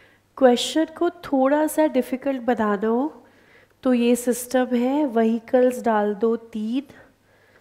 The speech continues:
और information दे दो per vehicle। हल्की सी calculation mistake यहाँ हो सकती है।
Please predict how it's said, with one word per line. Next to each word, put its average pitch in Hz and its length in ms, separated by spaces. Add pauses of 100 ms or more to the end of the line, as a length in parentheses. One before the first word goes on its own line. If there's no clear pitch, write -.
(340)
और 226 140
information 220 840
दे 202 140
दो 208 320 (300)
per 208 200
vehicle। 190 540 (720)
हल्की 233 380
सी 277 140
calculation 220 600
mistake 202 480
यहाँ 202 500
हो 214 140
सकती - 500
है। 220 180